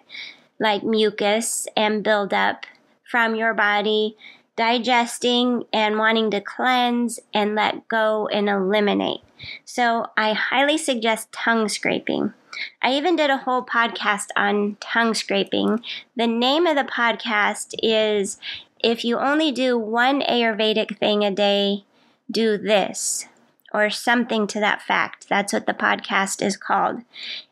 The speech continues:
Uh, if you look at the description, it'll mention tongue scraping in the description. But I have a whole podcast on tongue scraping 'cause that's how amazing it is. I highly recommend you listen to that podcast after this.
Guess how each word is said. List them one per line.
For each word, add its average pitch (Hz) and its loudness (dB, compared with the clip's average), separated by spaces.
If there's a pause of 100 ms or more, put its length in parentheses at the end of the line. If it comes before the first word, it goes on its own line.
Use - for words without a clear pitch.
(120)
Uh, 214 2
if 208 -12
you 214 0
look 233 2
at 185 -2
the 220 2
description, 220 0
it'll 208 2
mention 202 2
tongue 214 2
scraping 202 0
in 196 2
the 190 2
description. 202 0 (420)
But 220 -2
I 240 2
have 233 2
a 233 -2 (120)
whole 311 2
podcast 233 -2
on 202 2
tongue 202 2
scraping 190 0
'cause 214 -4
that's 233 2
how 208 0
amazing 202 2
it 190 0
is. - -2 (380)
I - -2
highly 254 2
recommend 226 2
you 196 2
listen 196 0
to 196 -4
that 196 0
podcast 190 -2
after 190 0
this. - -2